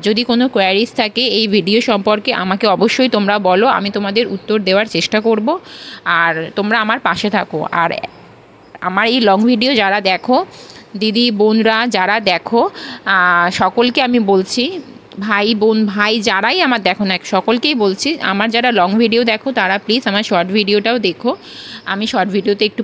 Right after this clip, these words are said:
পাকলামি করি। আর যারা আমার short video দেখো তাদেরকে অনুরোধ আমার এই long ভিডিওগুলো অবশ্যই কিন্তু তোমরা দেখো, কারণ তোমাদের সহযোগিতা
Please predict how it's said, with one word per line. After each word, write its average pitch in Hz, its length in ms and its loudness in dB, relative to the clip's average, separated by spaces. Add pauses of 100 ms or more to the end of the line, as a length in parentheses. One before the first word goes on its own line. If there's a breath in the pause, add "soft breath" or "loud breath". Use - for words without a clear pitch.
পাকলামি 180 460 -2
করি। 208 180 2 (500 loud breath)
আর 165 100 2 (160)
যারা 185 240 2
আমার 240 220 0
short 226 260 2
video 254 260 2
দেখো 254 120 -2 (100)
তাদেরকে 196 300 -2 (100)
অনুরোধ 240 260 2 (100)
আমার 196 200 0
এই 254 140 0
long 170 100 2 (120)
ভিডিওগুলো 202 380 2 (100)
অবশ্যই 220 420 0
কিন্তু 190 160 -2 (120)
তোমরা 190 200 0 (100)
দেখো, 160 240 -4 (160)
কারণ 202 200 0 (500 loud breath)
তোমাদের 208 340 0
সহযোগিতা 202 460 2